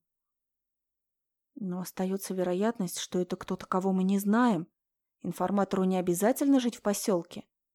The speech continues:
Мужчина согласно кивнул и углубился в свои мысли. Мне бы тоже стоило подумать о чём-то, но мыслей, как назло, не было. Не хотелось обвинять кого-то без доказательств,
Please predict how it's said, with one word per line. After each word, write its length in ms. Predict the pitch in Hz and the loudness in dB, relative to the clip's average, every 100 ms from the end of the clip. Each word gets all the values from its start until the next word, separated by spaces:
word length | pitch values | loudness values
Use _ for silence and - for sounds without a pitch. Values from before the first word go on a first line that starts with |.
| _ _ _ _ _ _ _ | _ _ _ _ _ _ _
Мужчина 360 | 208 202 190 175 | -2 0 0 0
согласно 480 | - 180 175 - 185 | -2 0 -2 -2 -6
кивнул 500 | - 185 196 277 247 | -4 0 4 6 6
и 40 | |
углубился 560 | 196 190 180 214 226 196 | 4 2 2 2 0 -4
в 60 | |
свои 280 | - 190 190 | -2 0 0
мысли. 440 | 185 165 - - - _ _ _ _ _ _ _ _ - | 0 -4 -8 -14 -18 _ _ _ _ _ _ _ _ -2
Мне 200 | 190 214 | 0 2
бы 100 | 262 | 2
тоже 240 | 277 196 | 2 0
стоило 340 | - 190 180 180 | 0 0 2 2
подумать 440 | 185 233 226 185 | 2 2 2 0
о 60 | 180 | -2
чём-то, 440 | - 233 220 170 | 0 0 0 -6
но 440 | 175 175 175 180 | -6 -8 -6 -4
мыслей, 440 | 180 220 254 - 190 | 0 0 0 0 -2
как 200 | 185 - | -2 -2
назло, 300 | 180 185 190 | -2 0 2
не 180 | 202 180 | 2 2
было. 320 | 160 156 - _ _ _ _ _ - | -2 -8 -14 _ _ _ _ _ -2
Не 120 | 185 | 0
хотелось 480 | 208 208 262 247 - | 0 2 2 2 0
обвинять 520 | 196 185 208 233 233 | -2 2 4 4 2
кого-то 360 | 220 202 214 196 | 0 0 0 0
без 180 | 185 | 0
доказательств, 800 | 190 190 202 240 254 165 - - | 0 0 2 2 0 -2 -6 -12